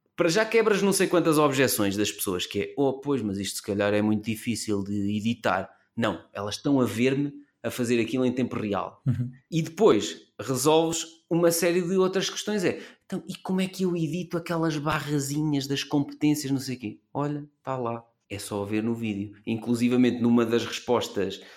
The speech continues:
Speaker 1: a uma pergunta frequente, "Como é que eu edito as barras das competências, não sei o quê, não sei o quê?" Veja aqui neste vídeo. E então tenho o link para o momento exato em que eu explico isso no vídeo, que é tipo o minuto três ponto, não sei, mas em mi-, o minuto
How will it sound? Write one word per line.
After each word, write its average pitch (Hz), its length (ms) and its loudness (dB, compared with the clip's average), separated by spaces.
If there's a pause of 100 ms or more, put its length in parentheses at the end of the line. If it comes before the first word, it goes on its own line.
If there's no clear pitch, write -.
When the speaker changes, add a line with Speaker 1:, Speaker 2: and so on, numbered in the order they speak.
(160)
Speaker 1:
a 104 220 2
uma 107 180 2
pergunta 113 340 2
frequente, 131 380 0
"Como 208 180 4
é 202 80 2
que 196 100 2
eu 180 60 6
edito 202 320 2
as 170 120 6
barras 175 460 6
das 165 160 2
competências, 165 600 0
não 160 80 2
sei 160 140 -4
o 147 40 -6
quê, 160 60 0
não 156 60 0
sei 156 140 -4
o - 40 -10
quê?" 101 260 -4 (340)
Veja 147 560 6
aqui 147 560 2
neste 131 360 2
vídeo. 107 380 -2
E 117 100 -2
então 123 180 -4
tenho 123 600 4
o 104 460 -12
link 160 300 4 (960)
para 127 420 6
o 131 280 4
momento 160 580 4
exato 214 580 0
em 208 100 -2
que 202 80 -4
eu 202 40 2
explico 208 400 -4
isso 202 160 -4
no 208 80 -2
vídeo, 127 420 -2
que 113 100 -2
é 107 120 2
tipo 110 320 -8
o 110 40 0
minuto 135 480 4
três 170 440 4
ponto, 160 320 -4
não 170 100 0
sei, 156 200 0
mas 113 180 -2
em 131 80 2
mi-, 135 360 2
o 123 100 -4
minuto 135 400 2